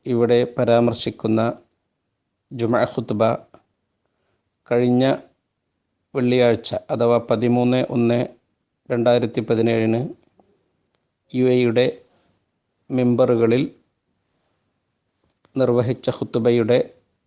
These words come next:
മലയാള പരിഭാഷയാണ്. കഴിഞ്ഞ ആഴ്ച ജുമയുടെ വിഷയം,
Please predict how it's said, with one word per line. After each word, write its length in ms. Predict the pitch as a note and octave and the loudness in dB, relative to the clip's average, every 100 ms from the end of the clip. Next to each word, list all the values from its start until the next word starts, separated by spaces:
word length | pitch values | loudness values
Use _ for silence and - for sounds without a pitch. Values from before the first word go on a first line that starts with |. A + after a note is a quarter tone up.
| _ | _
മലയാള 500 | A#2+ A#2 A#2+ A#2+ B2 | -4 0 2 4 2
പരിഭാഷയാണ്. 920 | - - _ A2+ A2+ A2+ - G#2+ F2+ - - _ _ _ _ _ _ _ _ _ _ _ _ _ _ _ _ _ _ _ _ C3 | 0 -6 _ -6 -2 -2 0 -4 -4 -8 -20 _ _ _ _ _ _ _ _ _ _ _ _ _ _ _ _ _ _ _ _ -2
കഴിഞ്ഞ 400 | B2+ B2+ C3+ - - _ _ _ _ | 2 2 2 0 -4 _ _ _ _
ആഴ്ച 360 | C3+ B2+ - B2 G#2 - _ _ _ _ _ _ _ _ _ - | -2 -2 -2 0 0 -2 _ _ _ _ _ _ _ _ _ -10
ജുമയുടെ 720 | B2+ B2 B2+ B2 B2 B2+ - _ _ _ _ _ _ _ _ _ _ _ _ _ _ - | -4 0 0 0 0 0 -2 _ _ _ _ _ _ _ _ _ _ _ _ _ _ -16
വിഷയം, 500 | C3 - C3+ G#2 | -10 -2 0 0